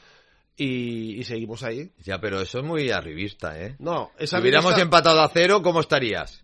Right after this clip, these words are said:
Speaker 1: Pues, eh, tirándome por la
Speaker 2: Pues entonces.
Speaker 1: Pero estamos en la jornada treinta y dos.
Speaker 2: No, a ver, si estoy, es-, en una cosa estoy de acuerdo. Ahora, eh, hay que ser resultadista, bien. Pero,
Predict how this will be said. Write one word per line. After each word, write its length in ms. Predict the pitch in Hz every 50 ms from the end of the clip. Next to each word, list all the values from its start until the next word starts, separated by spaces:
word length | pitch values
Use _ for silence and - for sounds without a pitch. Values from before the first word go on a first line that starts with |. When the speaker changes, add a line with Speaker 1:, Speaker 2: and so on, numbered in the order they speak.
| _ -
Speaker 1:
Pues, 280 | 139 135 123 - - 120
eh, 1040 | 131 131 127 131 131 127 127 127 120 120 117 117 117 117 117 117 113 117 117 113 113 110 113 117 117 101
tirándome 340 | 123 127 123 131 139 143 135
por 140 | 123 131 123
la 220 | 120 120 117 113
Speaker 2:
Pues 140 | 117 110 107
entonces. 720 | 98 92 - 107 110 104 - 127 135 156 170 - - _ _ _
Speaker 1:
Pero 540 | 175 175 170 160 160 156 151 147 139 - _ _ _
estamos 220 | - 143 - 170 180
en 40 | 202
la 40 | 185
jornada 260 | 160 185 180 175 165
treinta 300 | 151 151 147 131 - 127
y 40 | 131
dos. 420 | 143 156 143 120 - - - - _ _ _ -
Speaker 2:
No, 120 | 101 113 107
a 140 | 101 107 117
ver, 80 | 117
si 100 | 107 110
estoy, 140 | 98 - 156 120 123 123
es-, 160 | 120 117 - -
en 120 | 120 123
una 120 | 151 185 175
cosa 140 | 196 185 165
estoy 140 | 139 147 143
de 60 | 127
acuerdo. 440 | 107 - 98 87 80 78 71 71 65 - 170 156 - _ _ _ _ _ _ _ _ _ _ _ _ _ _ _ _ _ _ _ _ _ _ _ _ -
Ahora, 400 | - 131 151 175 185 185 - -
eh, 480 | - 113 110 107 107 104 101 101 87 - _ _ _ _ _
hay 120 | - 113 113
que 80 | 123
ser 140 | - 139 117
resultadista, 640 | 117 107 120 117 95 113 117 131 123 - - 76 73 - _ -
bien. 320 | 87 101 104 85 67 - _ _ _ - - - - -
Pero, 320 | - 131 131 131 131 127